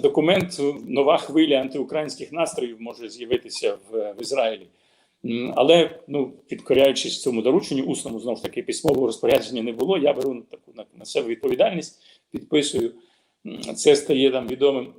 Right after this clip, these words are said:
<clears throat> ізраїльській пресі, і як мені там переповідали поліція, я сам це не бачив, вони там схопили якогось,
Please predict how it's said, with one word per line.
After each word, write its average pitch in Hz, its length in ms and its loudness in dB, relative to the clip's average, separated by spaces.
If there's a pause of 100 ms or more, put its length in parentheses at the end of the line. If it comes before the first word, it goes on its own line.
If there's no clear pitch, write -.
<clears throat> - 1200 -10
ізраїльській 139 500 -2
пресі, 165 440 0
і 127 180 -4
як 123 200 0
мені 135 200 -2
там 120 180 -8
переповідали 123 600 0
поліція, 135 420 -6
я 117 80 -2
сам 110 220 -6
це - 140 -14
не 117 100 -14
бачив, 160 300 -6 (380)
вони 127 200 -4
там 117 200 -2
схопили 131 480 0
якогось, - 540 -4